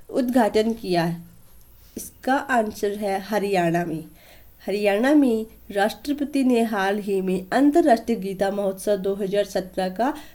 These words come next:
उद्घाटन किया है। नेक्स्ट क्वेश्चन, रितु फोगाट ने under ट्वेंटी थ्री विश्व चैंपियन,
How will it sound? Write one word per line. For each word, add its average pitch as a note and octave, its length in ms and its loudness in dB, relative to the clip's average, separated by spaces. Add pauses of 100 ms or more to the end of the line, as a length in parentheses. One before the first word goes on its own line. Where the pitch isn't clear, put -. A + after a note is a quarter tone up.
(140)
उद्घाटन G3+ 560 4
किया F#3+ 300 2
है। F3 320 -4 (720)
नेक्स्ट G3+ 320 -4
क्वेश्चन, A3 580 -4 (480)
रितु C4+ 280 6
फोगाट A#3+ 460 4
ने F#3 260 0 (440)
under B3+ 340 4
ट्वेंटी A#3+ 240 2
थ्री A3+ 240 -4
विश्व B3 300 0
चैंपियन, G#3+ 600 0